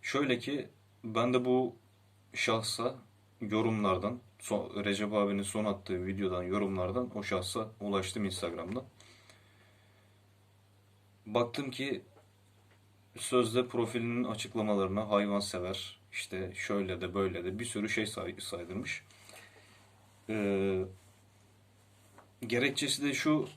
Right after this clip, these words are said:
videolar, bazı videolarını görüyor Recep abinin, işte böyle hayvana, e, canını acıtmayacak şekilde onunla böyle oyun oynuyor, şakalaşıyor. Ki hayvanın da canı acımıyor yani, böyle kendini hissettiriyor.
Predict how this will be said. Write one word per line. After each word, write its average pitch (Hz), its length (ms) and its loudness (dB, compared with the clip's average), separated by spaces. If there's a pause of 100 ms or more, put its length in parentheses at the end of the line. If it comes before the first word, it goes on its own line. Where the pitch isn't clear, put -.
(1400)
videolar, 127 680 2
bazı 123 300 10
videolarını 127 380 4
görüyor 95 400 4
Recep 95 280 -2
abinin, 95 300 2
işte 95 280 -2
böyle 95 220 2
hayvana, 98 500 0 (800)
e, 90 420 -2
canını 104 300 4
acıtmayacak 104 520 2
şekilde 101 360 0
onunla 104 360 2
böyle 107 240 4 (140)
oyun 104 300 2
oynuyor, 82 280 -6 (120)
şakalaşıyor. 95 600 -2 (840)
Ki 139 160 -2
hayvanın 113 360 4
da 123 100 6
canı 113 240 4
acımıyor 104 400 2
yani, 87 280 -4
böyle 90 200 -2
kendini 95 480 -2 (140)
hissettiriyor. 104 680 -2